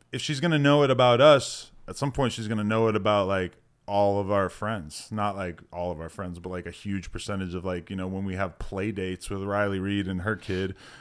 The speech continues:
on a Saturday afternoon, it's like, you know, at some point she's just gonna realize this about us, and not just us, but, like, all these other people that we spend time around and stuff. And yeah, that does seem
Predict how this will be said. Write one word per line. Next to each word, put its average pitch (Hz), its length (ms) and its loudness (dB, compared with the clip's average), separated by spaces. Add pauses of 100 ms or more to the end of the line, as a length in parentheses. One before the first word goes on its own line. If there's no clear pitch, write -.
(120)
on 107 200 -4
a 95 40 -4
Saturday 107 460 0
afternoon, 104 640 -2
it's 95 160 -8
like, 98 260 -6
you 104 60 -8
know, 98 220 -6
at 90 80 -10
some 120 200 -2
point 113 260 -8
she's 104 160 -10
just 98 180 -10
gonna 98 160 -8
realize 95 480 -2
this 95 180 -8
about 95 300 -4
us, 90 200 -6
and 87 120 -10
not 110 180 -4
just 123 220 -4
us, 139 180 0
but, 104 120 -6
like, 98 120 -4
all 107 140 -4
these 110 140 -6
other 113 180 -2
people 107 260 -6
that 101 120 -4
we 104 260 -8 (480)
spend 113 320 -6
time 123 260 -2
around 110 240 -2
and 107 80 -6
stuff. 113 380 -4
And 101 260 -6 (280)
yeah, 127 280 2
that 110 160 0
does 110 220 -2
seem 101 360 -4